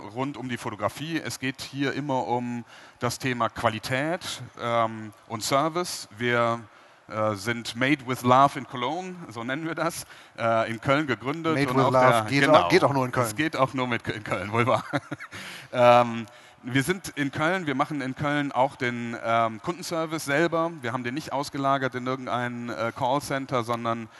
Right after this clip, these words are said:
Speaker 2: Ja.
Speaker 1: ähm, dreißig Leute arbeiten da im Kundenservice. Äh, Qualität und Service ist wichtig, gute Produkte ist wichtig und natürlich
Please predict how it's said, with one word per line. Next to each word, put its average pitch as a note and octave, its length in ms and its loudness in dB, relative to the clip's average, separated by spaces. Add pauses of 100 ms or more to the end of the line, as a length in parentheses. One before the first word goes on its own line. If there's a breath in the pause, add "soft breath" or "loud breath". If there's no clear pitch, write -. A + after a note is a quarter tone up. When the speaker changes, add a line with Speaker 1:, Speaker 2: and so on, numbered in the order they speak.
(300 loud breath)
Speaker 2:
Ja. A2+ 240 4
Speaker 1:
ähm, A2+ 120 -2
dreißig A#2+ 360 0
Leute A#2+ 300 0
arbeiten A#2 420 -2
da A2 180 2
im G#2 120 -4
Kundenservice. B2 960 -8
Äh, G#2+ 220 -2
Qualität B2 540 -2
und A2 120 -12
Service A#2+ 340 -6
ist A2+ 160 -12
wichtig, A2+ 380 -10
gute C#3 220 -12
Produkte B2 440 -8
ist A2 180 -8
wichtig A2+ 320 -10
und A#2 140 -12
natürlich G#2+ 480 -8